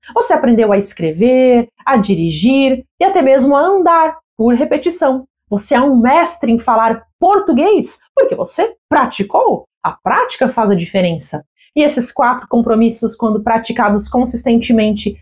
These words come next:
nos ajudam a criar uma vida mais equilibrada. Eles são guias para nos libertar do sofrimento e para nos conduzir a uma existência mais plena, onde a paz, o amor e a verdadeira liberdade se tornam possíveis.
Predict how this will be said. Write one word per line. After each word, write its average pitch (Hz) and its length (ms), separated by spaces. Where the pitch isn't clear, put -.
nos 196 140
ajudam 220 400
a 214 80
criar 190 360
uma 170 220
vida 226 300
mais 185 320
equilibrada. 180 760
Eles 208 220
são 165 200
guias 294 380
para 208 240
nos 196 240
libertar 190 760
do 202 60
sofrimento 165 680
e 226 60
para 196 200
nos 196 160
conduzir 190 540
a 233 100
uma 220 160
existência 202 560
mais 165 440
plena, 226 480
onde 156 220
a 117 80
paz, 269 600
o 165 100
amor 214 480
e 196 80
a 180 60
verdadeira 175 420
liberdade 185 800
se - 200
tornam 190 280
possíveis. 147 760